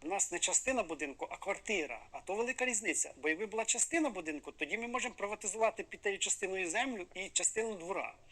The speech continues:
І вже якийсь був, ну, якийсь, щось, якась гарантія, що воно наше, понімаєте? А на даний час то квартира. От.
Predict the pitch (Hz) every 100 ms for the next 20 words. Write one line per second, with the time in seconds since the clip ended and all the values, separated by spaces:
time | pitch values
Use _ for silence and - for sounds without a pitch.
0 | - - - 160 143 233 220 226 190 214
1 | 185 - - - 190 156 147 - 170 -
2 | - - - - 170 - 170 196 165 -
3 | - 170 196 160 151 - 151 160 175 127
4 | 143 - 135 151 165 147 - - - -
5 | - - 151 165 311 339 302 220 151 -
6 | - - 269 - 254 - 143 120 - -
7 | - - - 151 135